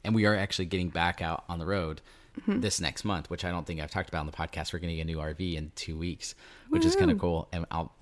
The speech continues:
Speaker 1: maybe talk, we'll talk more about that soon, but it's fun to, like, share what's kind of been happening behind the scenes this past year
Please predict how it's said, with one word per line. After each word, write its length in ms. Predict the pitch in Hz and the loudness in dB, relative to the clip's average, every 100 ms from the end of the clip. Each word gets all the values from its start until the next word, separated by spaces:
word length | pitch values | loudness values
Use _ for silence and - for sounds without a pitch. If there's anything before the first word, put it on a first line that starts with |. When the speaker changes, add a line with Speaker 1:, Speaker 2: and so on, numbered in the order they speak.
| - | -4
Speaker 1:
maybe 180 | 82 82 | -4 -2
talk, 220 | 80 - | -4 -4
we'll 140 | 85 87 | -6 -4
talk 240 | 76 - | -4 -4
more 80 | 73 | -4
about 200 | 78 76 | -2 -4
that 180 | 69 - | -4 -4
soon, 180 | 78 | -4
but 240 | 76 73 - - - - - - | -2 -4 -4 -10 -20 -20 -10 -4
it's 160 | 110 | -2
fun 220 | - 113 | 4 6
to, 80 | 110 | 8
like, 280 | 98 87 - | 8 6 0
share 540 | - 101 98 98 95 - | 0 4 6 6 4 0
what's 340 | 98 92 92 | -6 -4 -2
kind 160 | - 107 | 0 0
of 60 | 87 | 0
been 100 | 80 | 0
happening 360 | 85 92 85 | -2 -2 -4
behind 280 | 78 87 87 | -2 -2 -2
the 60 | 85 | -2
scenes 640 | - 82 82 82 - - | -2 -2 -2 -2 -4 -4
this 140 | 92 - | -6 -6
past 440 | - 85 87 - | -2 -2 -4 -6
year 460 | 87 85 80 78 | -4 -4 -4 -6